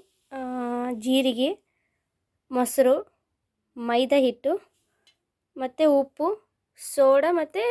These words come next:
ತೆಂಗಿನ ತುರಿ. ನಾನು ಒಣ ತೆಂಗಿನ ತುರಿ ತೊಗೊಂಡಿನಿ.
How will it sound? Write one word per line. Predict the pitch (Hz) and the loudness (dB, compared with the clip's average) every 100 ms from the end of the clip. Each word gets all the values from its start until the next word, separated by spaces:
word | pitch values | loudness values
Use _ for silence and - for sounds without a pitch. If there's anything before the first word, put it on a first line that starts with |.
| 466 _ - | -4 _ 0
ತೆಂಗಿನ | 294 330 339 285 | 2 2 0 -2
ತುರಿ. | 240 208 - _ _ _ _ _ _ | -2 -2 -6 _ _ _ _ _ _
ನಾನು | 269 294 349 415 349 | -4 0 2 2 4
ಒಣ | 262 277 | 4 2
ತೆಂಗಿನ | 320 311 302 294 | 0 0 -2 0
ತುರಿ | 294 285 | -2 -2
ತೊಗೊಂಡಿನಿ. | 262 240 226 233 | -4 -4 -8 -6